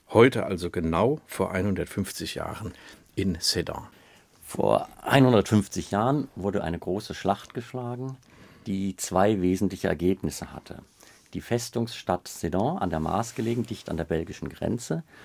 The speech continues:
Speaker 2: war von deutsch-preußischen Truppen umringt und wurde beschossen. Die Stadt musste kapitulieren. Und mit dieser Kapitulation gingen etwa achtzigtausend französische Soldaten in Gefangenschaft.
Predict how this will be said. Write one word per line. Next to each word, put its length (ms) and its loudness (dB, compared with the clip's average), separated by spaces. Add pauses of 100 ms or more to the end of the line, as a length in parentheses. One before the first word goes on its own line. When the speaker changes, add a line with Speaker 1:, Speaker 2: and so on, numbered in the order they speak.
(180)
Speaker 2:
war 240 4
von 380 -4
deutsch-preußischen 1040 0
Truppen 540 0
umringt 680 0 (520)
und 300 0
wurde 200 4
beschossen. 580 2 (260)
Die 100 0
Stadt 280 0
musste 260 -4
kapitulieren. 720 -4 (140)
Und 220 2
mit 340 2 (260)
dieser 160 2
Kapitulation 640 2
gingen 240 2
etwa 260 0
achtzigtausend 760 0
französische 580 -2
Soldaten 460 0
in 100 0
Gefangenschaft. 800 -4